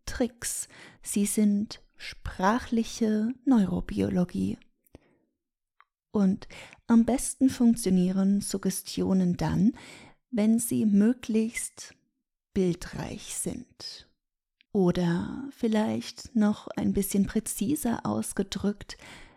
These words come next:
wenn die Sprache sehr sinnlich ist. Sinnlich in der Weise,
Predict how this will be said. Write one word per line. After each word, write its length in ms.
wenn 180
die 100
Sprache 920
sehr 640
sinnlich 1040
ist. 560
Sinnlich 840
in 300
der 380
Weise, 540